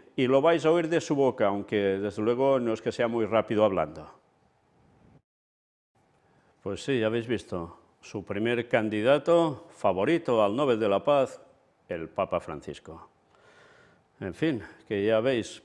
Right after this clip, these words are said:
por todas partes cómo se doblegan al Papa, quien genera tanto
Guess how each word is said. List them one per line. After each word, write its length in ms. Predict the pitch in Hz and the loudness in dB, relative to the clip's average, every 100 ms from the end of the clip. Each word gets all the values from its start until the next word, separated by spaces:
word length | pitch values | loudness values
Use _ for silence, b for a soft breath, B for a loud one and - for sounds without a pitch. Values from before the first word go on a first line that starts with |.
| _ | _
por 140 | 95 | -10
todas 320 | 92 117 104 - | -4 -2 -2 0
partes 600 | 127 117 120 113 107 - - - | -2 0 0 0 -2 -12 -20 -8
cómo 280 | 110 110 101 | -6 -6 -8
se 160 | 104 | -8
doblegan 680 | 90 90 101 95 98 95 95 _ | -8 -4 -4 -2 -4 -6 -12 _
al 240 | - 87 85 | -6 -4 -2
Papa, 500 | 107 92 90 87 87 b b b b b _ _ | 0 0 0 -6 -8 b b b b b _ _
quien 180 | 95 | -10
genera 480 | 90 - 120 131 113 | -8 -4 0 2 0
tanto 640 | 127 131 127 117 95 - | 0 -2 -2 -4 -4 -6